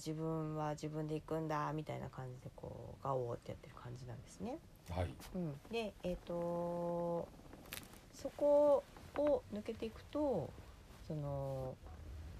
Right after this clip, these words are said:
Speaker 1: まあ、「自分は自分でその、やっていけばそれでいいんだ、自分の人生を楽しんでいけばそれでいいんだ」みたいな感じで行くのがその子供の姿っ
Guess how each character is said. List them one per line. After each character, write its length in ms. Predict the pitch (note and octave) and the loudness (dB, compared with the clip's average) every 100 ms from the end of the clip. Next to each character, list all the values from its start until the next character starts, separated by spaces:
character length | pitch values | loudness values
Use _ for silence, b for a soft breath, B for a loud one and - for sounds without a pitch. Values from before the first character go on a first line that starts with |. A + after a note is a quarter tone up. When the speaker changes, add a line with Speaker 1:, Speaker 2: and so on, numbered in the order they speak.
| - - - | -10 -8 2
Speaker 1:
ま 80 | G3+ | 2
あ、 20 | |
「自 160 | F#3 E3+ | 4 -2
分 300 | F#3 G3+ A3 | 0 0 0
は 80 | G#3+ | 0
自 140 | G#3 | 0
分 320 | G3 G3+ G3+ | 0 0 2
で 180 | G3 G3+ | 2 2
そ 140 | G3 F#3 | 2 0
の、 380 | F3 F3 F3 | 2 2 2
や 120 | E3+ F3 | 2 -2
っ 20 | |
て 140 | - | -4
い 40 | F3+ | -2
け 140 | G#3 | 0
ば 220 | G3 D3 - B B B B - | 2 0 -2 B B B B -4
そ 60 | F3+ | 0
れ 100 | F3+ | 2
で 100 | F#3+ | 2
い 40 | |
い 80 | G3 | 2
ん 60 | F3+ | 2
だ、 60 | |
自 160 | D3+ D3+ | 0 -2
分 320 | D#3 E3 E3+ | -2 0 2
の 240 | F3 F3 | 2 0
人 200 | F3 G3 | 0 -2
生 180 | G#3 E3+ | 2 2
を 120 | D3 C3+ - | 2 -2 -2
楽 160 | D3 | -2
し 140 | D#3+ G3+ | -2 -2
ん 40 | |
で 80 | E3+ | -2
い 20 | |
け 140 | D#3+ D3+ | 0 -2
ば 120 | C#3 | -2
そ 140 | - | -4
れ 80 | D3+ | -2
で 100 | D3+ | -2
い 40 | |
い 100 | D#3+ | 0
ん 80 | G3 | 0
だ」 220 | F#3 C#3+ - | 2 0 -2
み 80 | C#3 | -6
た 140 | C#3 | -4
い 100 | C3+ | -4
な 300 | F3+ G#3+ - - - b b b b - | 0 2 0 -4 -20 b b b b -14
感 260 | - C#3+ C3+ | -6 -4 -4
じ 160 | C#3 | -6
で 360 | D3+ A3 F#3 F#2+ - - - - - - - - - - - | -4 0 0 -2 -16 -20 -20 -20 -20 -20 -20 -20 -20 -20 -10
行 100 | E3 | -8
く 140 | - F3+ | -2 0
の 140 | A3+ | 2
が 100 | G#3 | 2
そ 140 | D#3 C3 | 0 -6
の 120 | A#2+ | -8
子 120 | - - | -10 -6
供 300 | B2+ A#2+ A#2 | -6 -4 -6
の 140 | A2+ - - | -8 -10 -14
姿 400 | - - - | -12 -12 -12
っ 20 | - | -16